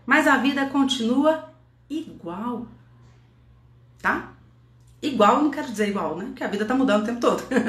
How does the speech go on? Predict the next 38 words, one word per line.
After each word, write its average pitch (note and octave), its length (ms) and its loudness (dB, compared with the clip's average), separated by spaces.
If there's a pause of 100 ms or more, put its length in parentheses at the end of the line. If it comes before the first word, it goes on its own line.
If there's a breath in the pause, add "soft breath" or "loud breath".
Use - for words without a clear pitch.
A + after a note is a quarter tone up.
<laughs> - 300 -14
Quem F#3 160 -6
conhece F#3+ 280 -2
o G3 40 -2
Enneagrama, F#3 440 0
estuda F#3 260 -6
o F3+ 40 -2
Enneagrama, F3 440 0
sabe E3 320 -2
que - 100 -12
a F3+ 100 0
lei F3+ 200 -2
de G#3+ 80 -4
sete A3 380 -2
nos C4+ 120 4
mostra F3 380 -4
isso, D#3+ 260 -8
né? E3+ 120 -4
Através E3+ 340 -4
do E3+ 80 -10
símbolo E3 460 -6
do E3 100 -2
Enneagrama, A3 400 -4
a - 20 0
gente - 160 -8
tem E3 140 -8
a F#3+ 160 0
Êxade, F#3 500 -6 (380 loud breath)
que E4+ 160 0
ela G#3+ 300 2
vai A#3+ 160 0
mostrando G#3+ 580 -2
que - 80 -6
a D#4+ 80 2
vida, A#3+ 340 -2
ela C4+ 320 0
é G#3 300 -2
mu-, A#3 500 2